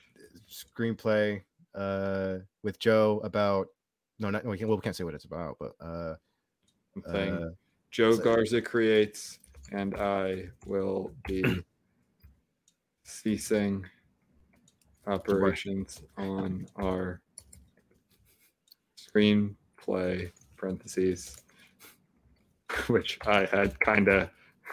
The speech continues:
Speaker 2: forgotten about. <laughs>
Speaker 1: And nobody hired us to write.
Speaker 2: Out of <laughs> solidarity with, wait, what's the screenwriters?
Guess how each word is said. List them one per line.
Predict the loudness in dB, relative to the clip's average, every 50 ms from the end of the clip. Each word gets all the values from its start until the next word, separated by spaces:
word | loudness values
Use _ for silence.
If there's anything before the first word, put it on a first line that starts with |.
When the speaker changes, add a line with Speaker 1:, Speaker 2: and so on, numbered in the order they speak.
| -14 -14 -16 -20 -20 -10 _
Speaker 2:
forgotten | -2 -2 0 0
about. | 0 0 0 2 0 0 0 -4 -8 -10 -8 -4
<laughs> | -2 -2 -2 -2 -4 -8 -10 -8 -8 -8 -6 -6 -8 -8 -8 -8 -8 -8 -4 -2 6 10
Speaker 1:
And | 12 12 12
nobody | 12 12 12
hired | 12 12 10 10 10 10
us | 8 6 2
to | 0 2
write. | 4 6 6 8 6 4 2 -2 -6 -14 -20 -20 -20 _ -8 -2
Speaker 2:
Out | 0 0 4 4 4
of | 2 2 6 10 12 12 12 10 4 -8 _ -10 -10 -10 -10 -6 -4 -4 -4 -4
<laughs> | -6 _ -18 -18 _ -18 -20 -20 _ -20 -20 _
solidarity | -20 -4 -2 0 2 4 4 4 4 4 6 6 6 6 6 4 2 2 0 -2 -4 -8 -10 -8 -2
with, | 0 2 2 2 2 0 -4 -10 -16 -20 -20 -20 _ _ _ 4
wait, | 6 6 10 12
what's | 10 10 12
the | 10 8
screenwriters? | 8 8 4 -6 -8 -2 _ 10 10 12 12 12 12 12 12 12 10 8 8 4 0 -6 -14